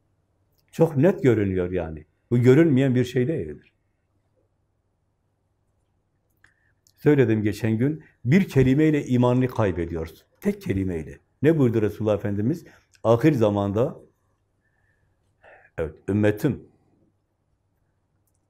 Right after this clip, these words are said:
sabah imanlı kalkacak, akşam imansız yatacak. Ya da akşam imanlıdır, sabaha çıktığında imanını kaybetmiş olacak. Nasıl kaybediyor iman?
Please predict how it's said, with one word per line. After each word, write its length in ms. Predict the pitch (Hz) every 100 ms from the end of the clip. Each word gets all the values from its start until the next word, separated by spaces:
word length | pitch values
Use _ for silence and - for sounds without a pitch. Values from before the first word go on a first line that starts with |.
| _ _ _ _ _
sabah 460 | - 127 156 135 -
imanlı 380 | 131 120 127 165
kalkacak, 640 | 131 113 120 120 151 - _
akşam 440 | 127 123 - 143 120
imansız 460 | 117 110 113 120 95
yatacak. 560 | 85 87 82 80 - _ _ _ _ _ -
Ya 160 | 127 143
da 100 | 117
akşam 440 | 117 - 156 123
imanlıdır, 600 | 117 110 110 131 165 190 - - _ _ _ _ _ _ _ _ _ _
sabaha 380 | 131 123 147
çıktığında 720 | 160 123 - 123 123 135 151 156 _ _ _
imanını 440 | 127 123 117 131 123
kaybetmiş 560 | 117 90 82 82 -
olacak. 380 | 85 82 - - _ _ _ _ _ _
Nasıl 200 | 156 220
kaybediyor 520 | - 113 107 101 104
iman? 320 | 101 104 123